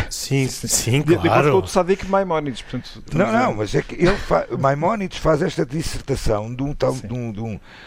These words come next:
Speaker 3: de um trama-, tratado talmúdico em que ele define um tzadik, o, chamemos-lhe outra vez santo, aquele cujo mérito supera a iniquidade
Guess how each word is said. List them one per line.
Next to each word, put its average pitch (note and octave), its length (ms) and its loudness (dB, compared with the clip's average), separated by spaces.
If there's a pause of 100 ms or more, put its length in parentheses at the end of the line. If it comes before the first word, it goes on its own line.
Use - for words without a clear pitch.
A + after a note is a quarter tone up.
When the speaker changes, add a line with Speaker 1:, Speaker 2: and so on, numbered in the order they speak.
(180)
Speaker 3:
de G2+ 100 -8
um B2+ 140 -4
trama-, A#2+ 320 2
tratado G#2+ 480 0
talmúdico G2 800 -4
em C3+ 140 -4
que D#3 160 -2
ele C#3+ 140 -2 (1160)
define D3+ 680 -2 (960)
um A#2+ 120 -6
tzadik, A2+ 500 0 (280)
o, D#2+ 80 -16 (300)
chamemos-lhe G#2 640 -6 (200)
outra G2 180 -8
vez F2+ 200 -6
santo, A2+ 360 -2 (520)
aquele F#3 480 2
cujo D3+ 340 -6
mérito E3 580 0
supera C#3+ 720 2
a B2+ 80 2
iniquidade C3+ 880 2